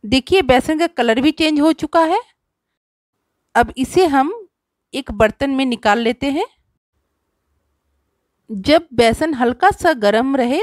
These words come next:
तभी हम पिसा हुआ चीनी का यूज़ करेंगे, आधा कप। टोटल हमने छः चम्मच घी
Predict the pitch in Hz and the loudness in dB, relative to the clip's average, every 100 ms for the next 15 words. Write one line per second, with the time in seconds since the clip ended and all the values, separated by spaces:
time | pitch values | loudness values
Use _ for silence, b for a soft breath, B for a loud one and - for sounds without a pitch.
0 | - 240 220 262 254 285 381 - - 269 | -4 -6 -4 -4 -2 -4 -6 -8 0 0
1 | 262 285 - 226 226 240 262 254 262 - | 2 0 -2 -6 -4 -2 -2 0 -2 -4
2 | 269 269 269 480 _ - 220 214 254 - | -4 -4 -6 -8 _ -4 -2 2 0 0
3 | 294 - - _ _ _ _ _ _ b | -2 -4 -20 _ _ _ _ _ _ b
4 | b b b b - 277 - 381 339 254 | b b b b -8 -6 -2 0 0 -2
5 | 254 302 480 _ _ _ _ _ _ _ | -6 -8 -10 _ _ _ _ _ _ _
6 | _ _ _ _ _ _ _ _ _ _ | _ _ _ _ _ _ _ _ _ _
7 | _ _ - - 320 330 302 294 311 - | _ _ -8 -2 -2 0 0 0 -2 -6
8 | _ _ - - 196 175 226 320 | _ _ -20 -18 -10 -4 -2 -2